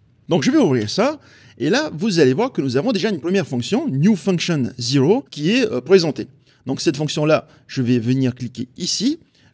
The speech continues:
Je vais renommer ça en appuyant sur F deux. Et je vais appeler ça Affect Health. On va affecter les points de vie. Donc Affect Health, ensuite ici les inputs,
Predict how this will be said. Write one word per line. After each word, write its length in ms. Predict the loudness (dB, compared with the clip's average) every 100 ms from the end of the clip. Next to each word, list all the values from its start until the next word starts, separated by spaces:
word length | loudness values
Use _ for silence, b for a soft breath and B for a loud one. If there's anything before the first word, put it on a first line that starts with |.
| -2
Je 140 | 0
vais 100 | 4
renommer 320 | 4 4 2
ça 160 | 0 -2
en 80 | -2
appuyant 300 | -4 -4 -6
sur 200 | -6 -4 -4
F 140 | 0
deux. 220 | 0 0 _ _ _ _ _
Et 60 | -4
je 60 | 0
vais 80 |
appeler 180 | 0 -2
ça 260 | 0 0 -2 _
Affect 540 | -4 0 0 0 -8 -20 _ _
Health. 480 | 4 4 2 -10 -20 _ _ _ -6
On 100 | 0
va 220 | 2 2
affecter 540 | -2 -2 -4 -2 -4 -4 -6
les 120 | -2
points 140 | 0 0
de 60 |
vie. 120 | -2 _ b b b
Donc 200 | -6 -6 -4
Affect 380 | -2 0 -2 -4
Health, 440 | 0 0 0 -8 -16 -10
ensuite 360 | -6 -6 -8
ici 320 | -8 -6 -2
les 220 | 2 2 2
inputs, 420 | -2 -4 -6